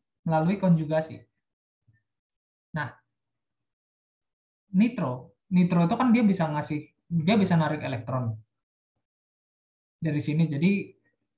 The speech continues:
konjugasi, ininya nyerang ke sini, ininya nyerang ke sini. Jadi akhirnya,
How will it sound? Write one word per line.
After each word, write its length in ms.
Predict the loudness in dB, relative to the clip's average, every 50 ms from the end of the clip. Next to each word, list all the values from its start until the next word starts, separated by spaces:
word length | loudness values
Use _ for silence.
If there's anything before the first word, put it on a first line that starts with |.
| _ _ -8 -8 -6 -2
konjugasi, 720 | 2 4 4 4 4 2 -2 -2 -2 -4 -6 -8 -12 _ -6 0
ininya 320 | 2 4 4 4 4 4
nyerang 320 | 4 2 2 0 -4 -6 -10
ke 60 | -10
sini, 400 | -8 -6 -2 -2 -2 -2 -4 -8 _ _ _ _ -12
ininya 260 | -8 -4 0 2 2 2
nyerang 180 | 2 2 0 -2 -2
ke 20 |
sini. 240 | -2 -2 -4 -4 -4 -8 -16 _ _ _ _ _ _ _ _ _ _ _ _ _ _ _ _ _ _ _ -10
Jadi 100 | -4 -4 -4
akhirnya, 480 | -4 -4 -4 -2 0 0 0 -2 -4